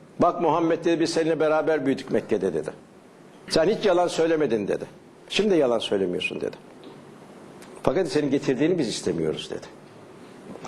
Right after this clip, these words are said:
Ayet-i Kerime Cenab-ı Hak, "O zalimler sana yalancısın." demiyorlar, senin getirdiğini istemiyorlar. Allah'ın ayetlerini yalanlıyorlar, ayet-i kerime. Yahudilerin Hanbaş Abdullah bin Selam, Efendimiz onu Abdullah koydu ismine.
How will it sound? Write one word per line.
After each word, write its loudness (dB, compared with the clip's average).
Ayet-i 2
Kerime 2
Cenab-ı 2
Hak, 0
"O 4
zalimler 2
sana 0
yalancısın." 2
demiyorlar, 2
senin 2
getirdiğini 2
istemiyorlar. -2
Allah'ın 2
ayetlerini 0
yalanlıyorlar, 0
ayet-i 0
kerime. -4
Yahudilerin 2
Hanbaş 2
Abdullah 0
bin 2
Selam, 0
Efendimiz 2
onu 0
Abdullah 0
koydu 0
ismine. -2